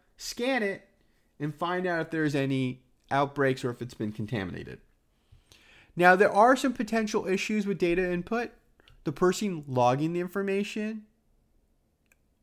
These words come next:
onto the blockchain could be incorrect, but at least it leaves a trail. And that trail is on the blockchain,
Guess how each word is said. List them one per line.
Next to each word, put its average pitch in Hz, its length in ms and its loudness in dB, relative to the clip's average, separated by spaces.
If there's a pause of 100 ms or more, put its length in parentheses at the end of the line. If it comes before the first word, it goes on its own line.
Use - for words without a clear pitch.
(120)
onto 156 320 -2
the 175 100 0
blockchain 196 760 0 (380)
could 220 180 -2
be 254 140 2
incorrect, 277 600 0 (640)
but 156 120 4
at 170 320 2
least 233 560 -2 (180)
it 160 140 -4
leaves 170 600 -4 (140)
a 139 80 -4
trail. 131 640 -4 (560)
And 135 180 0
that 196 200 4
trail 131 800 0 (480)
is 135 240 0
on 160 300 0
the 160 80 -2
blockchain, 131 680 -4